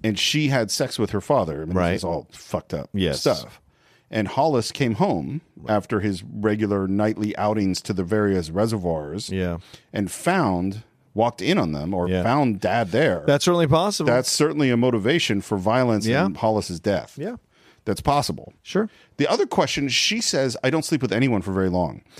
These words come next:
Speaker 1: So is she a person, she's also could be that she's telling the truth there, and that in
Speaker 2: Yeah.
Speaker 1: fact she's had various other lovers, but can't really connect with them on an intimate level
Speaker 2: Yeah.
Speaker 1: because of the abuse she suffered at the hands of her father.
Speaker 2: Right.
Speaker 1: So it could have been that she's just with some random person.
Speaker 2: Yeah.
Speaker 1: And
Speaker 2: The,
Speaker 1: was
Speaker 2: the Hollis thing seems like an arranged marriage by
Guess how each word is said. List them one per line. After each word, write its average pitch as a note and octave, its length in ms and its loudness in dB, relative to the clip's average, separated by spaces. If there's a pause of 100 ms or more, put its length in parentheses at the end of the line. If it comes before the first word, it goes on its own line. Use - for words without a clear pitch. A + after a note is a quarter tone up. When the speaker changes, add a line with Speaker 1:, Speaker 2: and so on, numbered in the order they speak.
(140)
Speaker 1:
So C#3+ 260 0
is G#3 220 2
she - 180 -2
a F#3 60 0
person, B2 420 -2
she's A2+ 200 -4
also G3+ 260 2
could F#2+ 180 -6
be F2+ 160 0
that G#2 240 0
she's - 180 -4
telling G#2 260 0
the E2+ 60 -6
truth - 300 -2
there, G2 240 0
and F#2+ 140 0
that G2+ 80 2
in G#2+ 60 2
Speaker 2:
Yeah. A#2+ 60 0
Speaker 1:
fact G#2 220 0
she's G2+ 240 -2
had G2 220 0
various F#2+ 340 0
other F#2 180 0
lovers, D3 380 2
but - 220 -2
can't B2+ 280 -2 (400)
really A#2+ 220 4
connect A2+ 320 0
with A#2 80 0
them G#2 160 0
on G2+ 80 -2
an F#2+ 80 -2
intimate F#2+ 320 -4
level C#3 320 2
Speaker 2:
Yeah. A2 100 0
Speaker 1:
because F#2+ 220 0
of G2 80 0
the G2 120 2
abuse G2 280 0
she - 160 -6
suffered F2 380 0
at D#2+ 80 -4
the E2 80 -4
hands E2 200 -2
of D#2+ 80 -4
her D2 60 -8
father. D2+ 420 -4
Speaker 2:
Right. F2 380 0
Speaker 1:
So - 120 0
it - 40 -6
could A3+ 100 6
have G#3 60 0
been A#2 120 2
that G#2+ 40 2
she's G#2 220 0
just G#2 180 0
with G2 140 2
some F2 180 0
random F2+ 300 2
person. C#2 460 -4 (300)
Speaker 2:
Yeah. G#2+ 200 0 (420)
Speaker 1:
And A2 140 2
Speaker 2:
The, D3+ 60 6
Speaker 1:
was E3 120 2
Speaker 2:
the E3+ 80 6
Hollis A#3+ 320 2
thing B2 240 0
seems A2 320 -2
like G#2 140 -2
an G2+ 100 0
arranged F#2+ 420 2
marriage F2+ 480 2
by E2 460 2